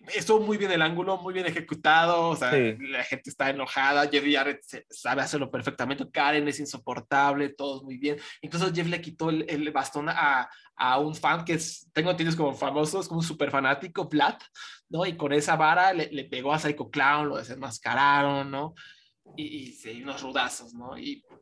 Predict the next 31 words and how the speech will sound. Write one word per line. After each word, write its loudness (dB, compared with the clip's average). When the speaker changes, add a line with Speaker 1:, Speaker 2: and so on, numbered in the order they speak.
Speaker 1:
desde -2
un -2
punto -2
de 6
vista -2
cotorro, 0
o -8
sea, -2
dices, -10
"Esto -6
está 0
bien", -2
o -4
sea, 0
Jeff -2
Jarrett 2
otra 2
vez 2
en -2
triple -4
A, 6
va 4
a 2
ser -8
de -8
las -8
suyas, 4
va 4
a 4
ser -2
insoportable, 0